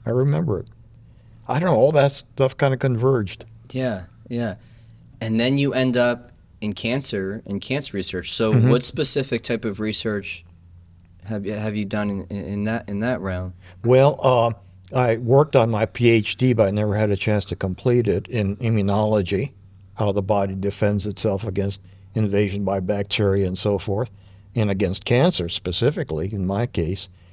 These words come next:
Speaker 1: So I did research in that. And then, uh,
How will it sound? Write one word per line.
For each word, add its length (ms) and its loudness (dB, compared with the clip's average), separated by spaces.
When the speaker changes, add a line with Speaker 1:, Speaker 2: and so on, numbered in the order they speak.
Speaker 1:
So 140 2
I 80 6
did 220 2
research 400 2
in 140 2
that. 360 2
And 260 6
then, 220 6
uh, 300 4